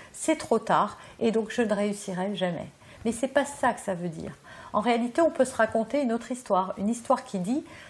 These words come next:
Ok, qu'est-ce que j'ai à comprendre de cette situation et comment je peux faire pour la dépasser ? » La quatrième chose à, dont il faut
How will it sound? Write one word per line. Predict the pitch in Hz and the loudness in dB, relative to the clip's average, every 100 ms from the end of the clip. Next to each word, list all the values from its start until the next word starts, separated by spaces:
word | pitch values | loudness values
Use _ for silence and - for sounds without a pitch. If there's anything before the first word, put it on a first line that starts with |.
| - - | -12 4
Ok, | 339 - 196 302 - - - - - - | 4 6 2 2 -6 -20 -20 -20 -20 -4
qu'est-ce | - 370 - | 2 2 4
que | 339 | 4
j'ai | 269 | 6
à | 214 | 4
comprendre | 202 320 320 262 220 | 6 4 4 2 2
de | 190 | 2
cette | 180 175 - | 0 0 0
situation | 180 - 147 - 180 285 - - - - | -8 -4 -6 -4 -6 -6 -10 -20 -18 -4
et | 254 - - | -4 -2 4
comment | 415 381 285 208 | 6 8 6 4
je | 180 202 | 4 -2
peux | - 294 | 2 2
faire | - 160 175 - - - - - | 4 0 0 -6 -20 -20 -20 -20
pour | - 233 254 - - - | -8 2 4 2 -10 -10
la | 165 147 | -4 -2
dépasser ? » | 220 220 147 - - - _ _ - - | -2 -2 -6 -8 -14 -20 _ _ -12 2
La | 220 | 6
quatrième | 359 359 370 330 277 | 6 6 6 6 4
chose | - 320 302 - - | 4 6 6 2 2
à, | 202 185 175 160 - - - | 2 4 2 2 0 -6 -10
dont | 190 208 | -4 -2
il | 254 | 0
faut | 247 214 202 | 2 4 4